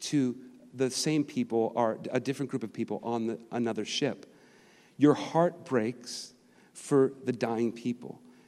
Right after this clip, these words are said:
You long to save as many as you can. So you cry out to your crews to give every ounce of their energy to pull as many as possible from the water. Spare no pain,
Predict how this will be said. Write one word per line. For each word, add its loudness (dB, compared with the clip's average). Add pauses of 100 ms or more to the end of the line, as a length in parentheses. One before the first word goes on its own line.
(160)
You 0
long 0
to -4
save -2
as -2
many 0
as -4
you -8
can. -8 (840)
So 4
you 4
cry 0
out -2 (560)
to 2
your 8
crews 2
to -6
give 0 (160)
every 6
ounce 2
of -2
their 4 (140)
energy -2 (380)
to 0
pull 2
as 2
many 4 (140)
as 0
possible -2
from -2
the -2
water. -4 (1160)
Spare 6
no 6
pain, -2